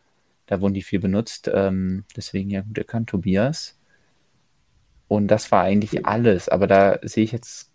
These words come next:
gerade kein Set, wo dieses Bergelement drin ist.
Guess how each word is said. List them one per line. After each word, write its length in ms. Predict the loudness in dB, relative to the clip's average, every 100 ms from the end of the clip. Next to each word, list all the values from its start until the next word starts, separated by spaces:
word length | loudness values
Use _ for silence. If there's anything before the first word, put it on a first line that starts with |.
| -20
gerade 720 | -16 -8 -4 -2 0 0 -2 -8
kein 580 | -4 -2 -2 -4 -6 -10
Set, 460 | -8 -4 -4 -4
wo 440 | 0 2 2 2 0
dieses 480 | 0 -4 -2 -4 -2
Bergelement 920 | 6 6 6 -2 -2 0 -2 -4 -4
drin 200 | -2 0
ist. 380 | -2 -4 -10